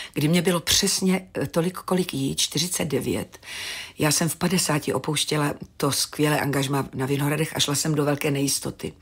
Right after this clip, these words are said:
A ona v tomto roce, eh, už v těchto letech už jí to nespívalo nebo přestala,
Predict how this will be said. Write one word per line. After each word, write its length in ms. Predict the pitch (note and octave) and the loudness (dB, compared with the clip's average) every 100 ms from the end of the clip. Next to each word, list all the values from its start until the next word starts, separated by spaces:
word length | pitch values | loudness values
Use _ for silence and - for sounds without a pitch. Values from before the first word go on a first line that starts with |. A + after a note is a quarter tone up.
| - - - - - | -12 -10 -8 -4 -2
A 180 | - | 0
ona 320 | D#3+ E3 F#3 F#3 - - _ - - - - | 2 4 4 2 -6 -20 _ -20 -20 -10 -8
v 80 | - | -2
tomto 320 | - C#3+ C#3 | 0 0 2
roce, 300 | C3+ B2+ - | 0 0 0
eh, 680 | C#3+ - - - - - D3 C3 - | -2 -6 -14 -14 -16 -6 -2 -2 -2
už 280 | - - - - - - - - | 0 2 0 -4 -16 -12 -12 -10
v 60 | - | -6
těchto 320 | C#3+ - C#3 | -4 0 2
letech 360 | C#3+ D3 C3 | 2 0 -4
už 220 | C#3+ - A#2+ | -2 -2 -2
jí 180 | C3+ | -4
to 140 | C#3+ C#3+ | -2 -2
nespívalo 500 | C#3 - D#3+ D3+ D3 | 0 0 0 0 0
nebo 180 | C3+ A2+ | -2 -2
přestala, 520 | - C3+ - C#3+ | -2 -2 -2 -2